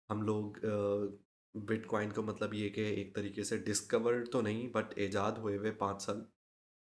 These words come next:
हो चुके थे, छः साल, पाँच साल हो चुके थे। और, अ, mostly जो है लोग एडॉप्शन की तरफ जब जा रहे थे तो इसमें काफ़ी, अ,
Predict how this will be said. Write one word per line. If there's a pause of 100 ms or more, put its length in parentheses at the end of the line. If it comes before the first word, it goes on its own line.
हो
चुके
थे,
छः
साल, (220)
पाँच
साल
हो
चुके
थे। (480)
और,
अ, (800)
mostly
जो
है
लोग
एडॉप्शन
की
तरफ
जब
जा
रहे
थे (920)
तो
इसमें
काफ़ी, (460)
अ,